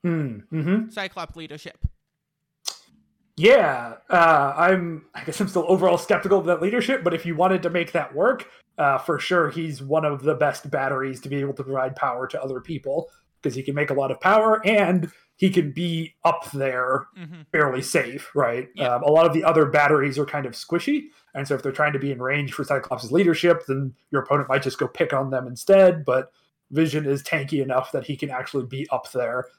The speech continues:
Speaker 1: while being, providing power to other people.
Speaker 2: Yeah, um, and then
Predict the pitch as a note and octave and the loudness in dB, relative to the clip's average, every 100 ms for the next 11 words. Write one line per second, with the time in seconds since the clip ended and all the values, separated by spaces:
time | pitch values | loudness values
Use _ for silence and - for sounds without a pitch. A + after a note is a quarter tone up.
0 | _ B2+ B2 B2 B2+ B2+ _ - C#3 B2 | _ -2 0 -2 -6 -12 _ -4 0 0
1 | B2 C#3+ A#2+ B2+ - B2+ A#2 - B2 C#3+ | 0 -2 0 -2 -4 -6 -8 -12 -12 -10
2 | B2+ _ - E3 _ _ D#3+ D#3 D#3 _ | -10 _ -20 -20 _ _ -16 -14 -16 _
3 | _ G3+ F#3+ F#3 F3 | _ -16 -12 -12 -12